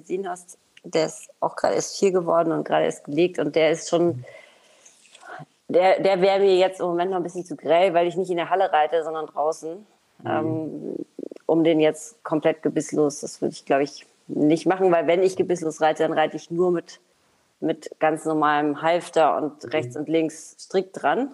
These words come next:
Speaker 1: also ganz
Speaker 2: Mhm.
Speaker 1: weich alles.
Speaker 2: Ja.
Speaker 1: Diese ganzen Hebel und überkreuzende
Speaker 2: Mhm.
Speaker 1: Riemen unterm Unterkiefer durch und so, das mache ich alles nicht, weil das eben genauso mies ist, wie
Speaker 2: Mhm.
Speaker 1: <laughs> ein Hackamore oder ein,
Speaker 2: Genau.
Speaker 1: eine Kandare einzuschnallen.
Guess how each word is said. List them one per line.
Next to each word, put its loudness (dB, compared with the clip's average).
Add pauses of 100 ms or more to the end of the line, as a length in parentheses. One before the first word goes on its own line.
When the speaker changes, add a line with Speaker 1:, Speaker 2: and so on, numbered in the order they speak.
Speaker 1:
also -4
ganz 0
Speaker 2:
Mhm. -4
Speaker 1:
weich 0
alles. 0 (160)
Speaker 2:
Ja. -14 (180)
Speaker 1:
Diese 0
ganzen 2
Hebel 4
und 2
überkreuzende 2
Speaker 2:
Mhm. -6
Speaker 1:
Riemen 2
unterm 2
Unterkiefer 0
durch 0
und -10
so, -8
das -2
mache -2
ich -2
alles -2
nicht, -8
weil 0
das -12
eben -4
genauso 2 (240)
mies 2
ist, -2
wie 0 (280)
Speaker 2:
Mhm. -
Speaker 1:
<laughs> -2
ein 0
Hackamore 4
oder 6
ein, -2 (140)
Speaker 2:
Genau. -2
Speaker 1:
eine -2
Kandare 2
einzuschnallen. -4